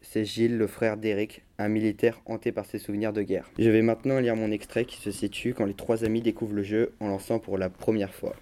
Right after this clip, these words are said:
Depuis la nuit des temps, la race humaine a pris part au jeu le plus excitant, au jeu le plus dangereux, au jeu le plus prestigieux de l'univers. L'écran s'éclaircit encore. La prise de vue changea et ils avaient maintenant l'impression de survoler à vive allure la surface d'une planète,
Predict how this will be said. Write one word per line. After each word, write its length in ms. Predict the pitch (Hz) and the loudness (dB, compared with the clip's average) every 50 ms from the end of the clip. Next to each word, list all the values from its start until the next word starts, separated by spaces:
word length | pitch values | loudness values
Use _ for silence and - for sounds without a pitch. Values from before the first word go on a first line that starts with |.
| - - | -2 2
Depuis 480 | 117 110 123 123 113 - - 131 127 | 8 8 8 8 8 -2 -4 -2 0
la 140 | 120 117 101 | 0 2 0
nuit 240 | 107 110 113 120 120 | 0 0 -2 0 2
des 140 | 120 113 104 | 2 2 0
temps, 380 | - - 107 104 107 110 - - - _ - | 2 -2 -2 0 0 -4 -6 -10 -18 _ -6
la 220 | 101 107 113 113 104 | -2 0 2 2 2
race 320 | 110 113 110 - - - | 2 2 0 0 -2 0
humaine 320 | 110 110 110 110 107 107 | 2 4 4 4 4 4
a 80 | 104 98 | 2 2
pris 160 | - - 110 | 2 0 -2
part 320 | - - 113 110 107 101 101 | 0 4 4 4 6 4 4
au 80 | 101 | 2
jeu 180 | 98 110 104 104 | 2 2 2 4
le 100 | 101 95 | 2 2
plus 280 | 98 - 98 98 95 | 0 -2 -2 0 2
excitant, 520 | 107 104 98 - - 104 98 - 101 90 - - _ - - | 0 0 0 -2 -6 -4 -2 0 -2 -2 -2 -8 _ -6 2
au 160 | - 110 113 | 4 4 6
jeu 220 | 110 110 117 117 113 | 6 6 8 8 8
le 80 | 113 | 6
plus 180 | 101 - 110 110 | 4 4 4 4
dangereux, 480 | 113 113 107 104 101 104 98 95 95 95 - - - - | 4 4 2 2 0 0 0 0 0 -2 -4 -12 -8 0
au 160 | - 101 113 113 | 2 4 4 6
jeu 180 | 113 120 117 | 6 6 6
le 120 | 113 110 104 | 6 4 4
plus 160 | - 110 104 | 2 0 0
prestigieux 640 | - - 117 110 104 - - 110 101 95 113 107 98 | 0 0 0 0 0 0 -4 -2 -2 0 0 0 2
de 80 | 104 | 2
l'univers. 580 | 101 98 101 104 101 98 92 95 92 95 - - - - - | 2 2 2 2 2 2 2 0 0 0 -4 -10 -6 2 2
L'écran 360 | 113 104 - - - 131 156 | 2 2 2 2 0 0 2
s'éclaircit 520 | - - 120 - - 110 104 - - 123 | 2 2 0 2 2 0 0 2 2 2
encore. 320 | 113 107 - - 95 92 - - - - _ - - | 2 2 2 0 0 0 -2 -8 -20 -20 _ -4 -2
La 100 | 113 110 | -2 0
prise 240 | - - 131 120 113 | 4 4 4 4 6
de 100 | 120 120 | 4 4
vue 140 | 113 113 110 | 4 2 -2
changea 480 | - - 110 101 107 104 104 98 - - | -2 -2 -2 2 2 2 2 0 -2 -2
et 100 | - 110 | 0 0
ils 140 | 113 107 107 | 2 2 2
avaient 140 | 110 104 110 | 2 2 2
maintenant 280 | 110 107 104 - 113 107 | 0 -2 -2 -2 -2 -2
l'impression 360 | 104 101 - 107 - - 117 | -2 -2 -4 -4 -2 -2 -2
de 80 | 98 90 | -2 -2
survoler 460 | - - 113 110 104 113 110 110 110 | -2 -2 -2 0 2 4 4 6 6
à 60 | 104 95 | 4 4
vive 220 | 95 104 107 107 | 2 0 0 2
allure 280 | 104 101 104 104 104 104 | 4 4 4 4 4 4
la 80 | 104 | 2
surface 440 | 98 - - 104 - - 104 101 98 | 0 0 -2 -2 2 4 2 2 4
d'une 160 | - 98 92 | 2 -4 -2
planète, 380 | - - - 104 98 98 92 | 0 0 2 2 2 0 -2